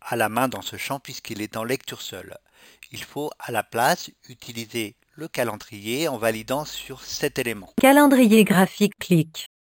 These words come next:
Speaker 1: Celui-ci se présente dans un tableau. Nous allons donc taper la touche Y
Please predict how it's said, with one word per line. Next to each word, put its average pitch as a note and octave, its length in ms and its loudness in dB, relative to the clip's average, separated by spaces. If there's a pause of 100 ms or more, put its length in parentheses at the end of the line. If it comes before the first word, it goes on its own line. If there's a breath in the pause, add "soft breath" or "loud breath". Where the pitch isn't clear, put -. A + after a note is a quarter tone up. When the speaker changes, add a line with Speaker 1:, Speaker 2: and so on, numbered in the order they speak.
(540)
Speaker 1:
Celui-ci D3 500 -6
se - 120 -8
présente B2+ 520 -2 (160)
dans A2 180 -6
un G#2+ 100 0
tableau. A2 380 -6
Nous D3 220 -6
allons G#2+ 160 -8
donc G#2+ 240 -14
taper A#2 260 -4
la G#2 140 0
touche - 420 -8 (240)
Y B2+ 500 -4